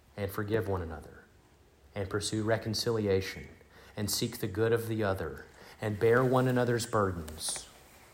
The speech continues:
These are some of the imperatives that Paul is going to write to these churches he is about to meet on this journey. And they're also imperatives that we pursue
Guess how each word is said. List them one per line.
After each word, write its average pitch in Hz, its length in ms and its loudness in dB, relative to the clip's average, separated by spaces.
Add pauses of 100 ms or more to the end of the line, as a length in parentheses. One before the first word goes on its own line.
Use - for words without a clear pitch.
(1400)
These 117 200 -2
are 120 60 0
some 160 260 8
of 156 80 8
the 151 100 6
imperatives 139 640 6
that - 240 2
Paul 151 380 12
is 135 200 4
going 131 340 2
to 131 120 -2
write 113 640 0 (1080)
to 190 220 10
these 180 320 10
churches 175 640 8
he 160 100 8
is 135 120 8
about 151 460 12
to 147 60 -2
meet 143 220 4
on 131 160 4
this 120 160 -2
journey. 104 380 0 (1600)
And 110 120 -8
they're 107 100 0
also 110 300 4
imperatives 104 640 0
that 107 220 0
we 117 260 2
pursue 98 800 0